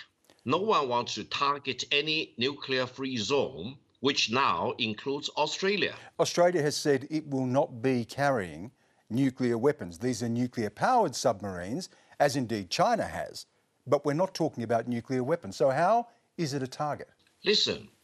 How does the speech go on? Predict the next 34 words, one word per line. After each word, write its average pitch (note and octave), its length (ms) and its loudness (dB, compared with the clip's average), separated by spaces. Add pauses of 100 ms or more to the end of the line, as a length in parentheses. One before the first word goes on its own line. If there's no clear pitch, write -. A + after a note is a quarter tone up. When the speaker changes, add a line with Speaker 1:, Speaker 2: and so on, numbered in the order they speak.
(260)
Speaker 1:
do A#2 100 0
you D#3+ 160 4
really G#3+ 400 2
believe C3 580 0
you B2+ 100 2
can G2+ 340 -4 (800)
trust - 540 0
what A2+ 320 0
Washington B2+ 800 0 (240)
or A#2+ 180 4
even A2+ 460 2
what A2 200 2
London A#2 600 0 (140)
say? D#3+ 520 0 (640)
I F3 200 4
would A3+ 240 -2
say D2 480 -2 (300)
the B2 80 2
watershed E3 680 2
moment C3+ 420 0
will G#2 220 2
be F#2 440 -2
if B2+ 160 -4
Australia F#3+ 540 2
is B2+ 340 2
armed F3 440 4
with B2+ 280 -4
nuclear D3 460 -2
submarines B2 720 0
to - 140 -10
be G2+ 180 -2
locally D3+ 380 0
produced B2 580 -2
in G#2 320 0